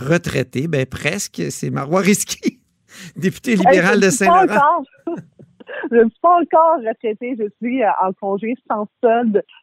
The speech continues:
Speaker 2: pour service public. <laughs>
Speaker 1: Mais vous êtes la critique en matière d'éducation, mais vous êtes aussi, cette semaine,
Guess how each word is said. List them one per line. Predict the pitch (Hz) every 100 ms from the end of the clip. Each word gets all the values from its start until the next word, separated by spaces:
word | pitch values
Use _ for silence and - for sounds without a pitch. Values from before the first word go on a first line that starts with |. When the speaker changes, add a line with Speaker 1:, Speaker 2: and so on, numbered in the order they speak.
| -
Speaker 2:
pour | 233 -
service | 285 262 339 - -
public. | 311 240 226 _ 202
<laughs> | 175 220 _ - 254 - _ -
Speaker 1:
Mais | 165
vous | 156 185
êtes | 247
la | 311
critique | - 170 - 277
en | 220
matière | 165 - 214
d'éducation, | 196 160 - 156 - 240 359
mais | 156
vous | 131 143
êtes | 196 214
aussi, | 190 - 285 359
cette | 214 -
semaine, | 190 160 196 302 233